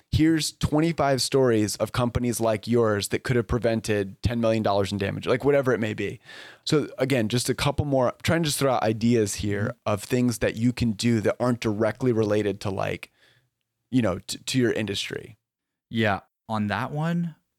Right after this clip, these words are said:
Speaker 2: I think it's also important to note that ideally in, in these cases, you can come up with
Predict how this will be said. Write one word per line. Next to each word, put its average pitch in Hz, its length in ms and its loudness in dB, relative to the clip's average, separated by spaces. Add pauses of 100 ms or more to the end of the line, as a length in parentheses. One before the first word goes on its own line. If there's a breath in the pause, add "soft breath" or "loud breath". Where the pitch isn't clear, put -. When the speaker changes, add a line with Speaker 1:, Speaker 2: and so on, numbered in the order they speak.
Speaker 2:
I 110 100 -4
think 160 260 -6
it's 185 160 -6
also 123 300 -4
important 113 460 -4
to 104 60 -2
note 101 340 -4
that 92 300 -4 (160)
ideally 123 960 -2
in, 107 240 -6
in 113 200 0
these 113 180 -2
cases, 104 480 -6
you 107 80 -8
can 110 200 -6
come 123 240 -6
up 139 180 -4
with 139 280 -6